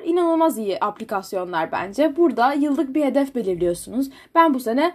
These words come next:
on kitap okuyacağım." Yani sakın bu hedefi abartmayın. Eğer normalde senede beş kitap okuyan bir insansanız o seneki hedefinizi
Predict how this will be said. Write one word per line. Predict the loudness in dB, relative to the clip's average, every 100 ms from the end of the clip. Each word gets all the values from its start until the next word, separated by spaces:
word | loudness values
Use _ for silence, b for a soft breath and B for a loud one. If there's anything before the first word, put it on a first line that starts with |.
| b _
on | 0 0
kitap | -2 -6 -6
okuyacağım." | -12 -8 -8 -8 b -8
Yani | -6
sakın | -2 -2 0 2
bu | 4
hedefi | 4 2 2
abartmayın. | 2 6 6 4 -2 -6 -8 -12 _ -2
Eğer | 2 2 -2 b b -6
normalde | 0 2 2 2 -2
senede | -2 0 2 4
beş | 2 2
kitap | -4 -8 -8
okuyan | -6 -4 -4
bir | -4
insansanız | -6 -4 -6 -6 -10 -6 -4
o | 0
seneki | 2 2 0
hedefinizi | 0 0 -2 -4 -4 -6